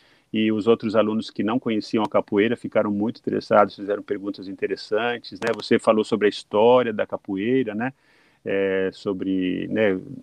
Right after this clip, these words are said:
os, Angola também, as origens lá na África, né?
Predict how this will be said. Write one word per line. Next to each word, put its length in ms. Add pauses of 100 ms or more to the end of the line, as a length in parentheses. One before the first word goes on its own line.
os, 180
Angola 880
também, 520
as 320
origens 420
lá 120
na 440
África, 400
né? 160